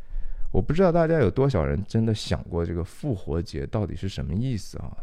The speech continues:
然后你，你有没有兴趣去多了解？我在这儿，我不是为了去宣讲我的信仰什么的，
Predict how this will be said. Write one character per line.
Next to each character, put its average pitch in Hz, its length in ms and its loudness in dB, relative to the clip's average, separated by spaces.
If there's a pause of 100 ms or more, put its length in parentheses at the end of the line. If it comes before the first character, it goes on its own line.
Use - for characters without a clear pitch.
然 92 120 -2
后 113 120 2
你， 107 200 0
你 107 180 4
有 123 120 6
没 113 100 4
有 104 80 4
兴 143 260 -2
趣 113 160 -2
去 - 180 -2
多 107 220 2
了 85 260 -2
解？ - 180 -10 (140)
我 110 120 2
在 160 140 6
这 196 100 6
儿， 165 60 10
我 87 160 4
不 - 140 0
是 110 120 4
为 107 180 8
了 92 80 4
去 - 180 -2
宣 117 380 4
讲 85 260 -2
我 - 100 -6
的 101 80 -4
信 107 280 0
仰 - 200 -6
什 - 120 -6
么 - 120 -8
的， - 80 -8